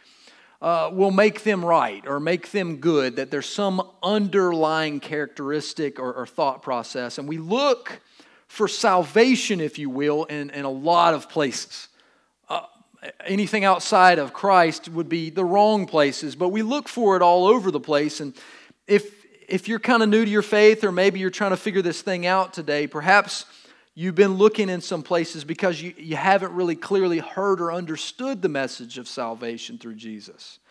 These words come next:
Maybe you're searching for some meaning. I think that's just the general state of humanity, is we're searching for purpose. It, there's a, there's just a deep ingrained thing in us. I would say it's because God put it in us where we are hunting for purpose.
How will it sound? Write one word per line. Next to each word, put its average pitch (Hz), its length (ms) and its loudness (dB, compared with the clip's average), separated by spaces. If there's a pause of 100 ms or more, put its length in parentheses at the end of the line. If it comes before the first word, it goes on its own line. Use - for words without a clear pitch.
(200)
Maybe 165 260 -2
you're 185 120 -2
searching 208 460 0
for 175 200 -6
some 156 260 -8
meaning. 196 460 -4 (200)
I - 60 -2
think 226 240 -2
that's 220 220 2
just - 240 -8
the 196 80 -4
general 226 600 2
state 202 520 -2
of 175 100 0
humanity, 147 720 -6
is 127 120 -8
we're 143 140 -10
searching 190 680 -4
for - 160 -18
purpose. - 720 -8 (600)
It, 196 200 0
there's 196 200 2
a, 208 120 0
there's 165 280 -4
just 185 220 -10
a 156 80 -4
deep 196 400 -6
ingrained 165 540 -6
thing 156 300 -8
in 160 260 -8
us. 123 360 -10 (240)
I 170 120 2
would 180 140 2
say 165 200 0
it's 139 160 -4
because 147 340 -12
God 156 300 -2
put 254 240 2
it 156 160 6
in 131 160 -2
us 139 300 -8 (240)
where 175 140 0
we 185 200 0
are 175 120 2
hunting 233 680 0
for 123 180 -14
purpose. - 600 -12